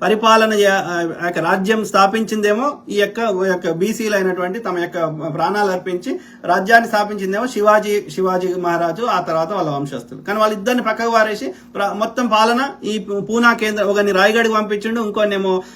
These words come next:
ఆ యొక్క సతారకు పంపించిండు. మొత్తం పరిపాలనని పూనా కేంద్రంగా పేష్వాలు పరిపాలించారు ఈ చిత్ప్లవన ఆర్య బ్రాహ్మణ్. వీళ్ళ కాలంలో యొక్క ఏది దళితుడికి, దళితుడు వాడి ఉమ్మి కూడా నేల మీద పడకూడదు. అందుకోసం అని చెప్పి,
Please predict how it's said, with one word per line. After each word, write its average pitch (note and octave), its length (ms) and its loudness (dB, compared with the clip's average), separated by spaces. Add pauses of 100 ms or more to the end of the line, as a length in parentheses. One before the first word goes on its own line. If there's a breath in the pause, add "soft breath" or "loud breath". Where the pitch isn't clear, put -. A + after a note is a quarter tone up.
(140 loud breath)
ఆ F3+ 80 0
యొక్క F3 300 -2
సతారకు G#3+ 420 0
పంపించిండు. G#3 540 -4 (120)
మొత్తం G#3+ 380 -2 (120)
పరిపాలనని G#3+ 540 -2
పూనా A#3 320 0
కేంద్రంగా G#3 540 -4 (220)
పేష్వాలు G#3 380 -2
పరిపాలించారు D3+ 580 -6
ఈ C#3+ 160 -6
చిత్ప్లవన E3+ 420 -4
ఆర్య C#3+ 200 -4
బ్రాహ్మణ్. A2+ 380 -10 (560)
వీళ్ళ G#3 260 2
కాలంలో G#3 540 0 (420 loud breath)
యొక్క F#3+ 180 -4
ఏది G3 260 -2
దళితుడికి, G#3 680 -4
దళితుడు A3+ 720 -4
వాడి G3+ 200 0
ఉమ్మి B3 280 4
కూడా C4 220 2
నేల A3+ 220 2
మీద G3+ 140 -4
పడకూడదు. F3+ 520 -6 (440)
అందుకోసం G3+ 420 -2
అని G3 160 -2
చెప్పి, F#3 260 0